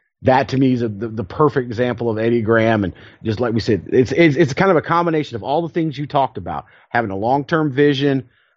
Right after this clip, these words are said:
listening to the fans, having that, that, that, like I said, almost being a seer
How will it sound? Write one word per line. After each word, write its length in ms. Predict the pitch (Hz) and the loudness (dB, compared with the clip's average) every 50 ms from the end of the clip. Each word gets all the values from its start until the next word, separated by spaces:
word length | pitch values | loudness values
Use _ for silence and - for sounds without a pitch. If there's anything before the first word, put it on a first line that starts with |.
| _ | _
listening 480 | - 95 113 127 117 - 139 160 165 160 | -4 -2 0 0 0 0 2 2 2 2
to 120 | - 170 | 2 0
the 100 | 156 160 | 0 -2
fans, 600 | 131 - 143 147 147 143 143 139 139 135 131 113 117 _ _ _ _ _ _ | -2 0 0 2 2 4 2 2 2 0 -2 -4 -8 _ _ _ _ _ _
having 340 | - 120 127 131 127 135 131 | -2 0 2 2 2 2 0
that, 240 | 135 131 - - - 123 | 0 0 -2 -4 -4 -6
that, 180 | 127 123 - 131 | -6 -6 -6 -8
that, 180 | 131 110 - - 117 107 - - - 98 | -10 -10 -10 -14 -18 -18 -18 -18 -16 -12
like 160 | 98 120 120 107 | -8 -6 -2 0
I 120 | 127 135 | 0 0
said, 180 | - - 139 127 | 0 0 -2 0
almost 240 | 120 123 123 120 | 0 -2 -4 -4
being 160 | 123 131 120 101 | -4 -4 -4 -4
a 60 | 85 | -4
seer 540 | - - - 143 143 143 143 147 156 151 | -8 -6 -2 0 2 4 4 4 2 0